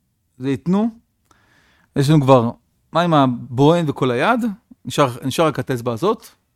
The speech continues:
האם הקדוש ברוך הוא התגלה בעולם עם האצבע הר-, החמישית? לא,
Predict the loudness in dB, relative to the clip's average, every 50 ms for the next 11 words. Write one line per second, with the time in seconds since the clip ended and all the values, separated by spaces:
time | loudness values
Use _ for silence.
0 | _ _ _ _ _ _ _ _ _ _ _ _ _ -10 -6 -4 -4 -4 -2 -2
1 | -2 -2 0 0 2 2 2 4 4 2 4 2 0 -2 -2 -2 -4 -4 -4 -6
2 | -8 -4 -2 -2 -2 -2 -4 -6 -6 -6 -4 -2 -4 -2 -2 -2 -6 -6 -6 -18
3 | -20 _ _ _ _ _ _ _ _ _ _ _ _ _ _ _ -12 -12 -12